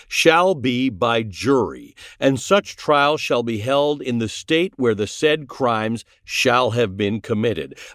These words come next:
But when not committed within any state, the trial shall be at such place or places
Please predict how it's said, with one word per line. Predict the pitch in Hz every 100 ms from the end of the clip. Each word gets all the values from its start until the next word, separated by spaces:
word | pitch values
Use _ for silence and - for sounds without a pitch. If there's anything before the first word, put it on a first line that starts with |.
| -
But | 139
when | 143 139
not | 147 190 -
committed | 156 139 135 127 104
within | 139 139 143 135
any | 165 190 233
state, | 175 - 87 76 76 - - -
the | 123
trial | 120 - 147 143 143
shall | 131 - 123
be | 117 135
at | 113
such | - 135 120 -
place | - 156 139 - 156
or | 139 135
places | - - 208 160 - 80 95